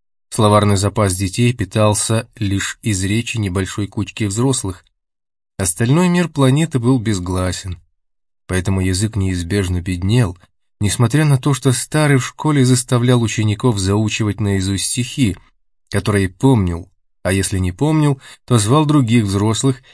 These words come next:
и они восстанавливали забытые тексты вместе.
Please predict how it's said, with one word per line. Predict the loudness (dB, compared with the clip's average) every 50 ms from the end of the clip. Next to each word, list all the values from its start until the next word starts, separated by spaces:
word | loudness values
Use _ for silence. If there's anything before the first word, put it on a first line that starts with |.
| _ _
и | -4
они | -4 -2 0 0 0 0
восстанавливали | 0 -2 -2 -4 -6 -4 -2 0 2 2 2 4 2 2 2 2 0 0 0
забытые | -2 -2 -2 -2 -2 -2 -2 -2 -2 -4 -4 -4
тексты | -4 -2 -2 -2 -2 -2 -4 -2 0 0
вместе. | 0 0 0 -2 -2 -2 -4 -6 -8 -10 -12 -14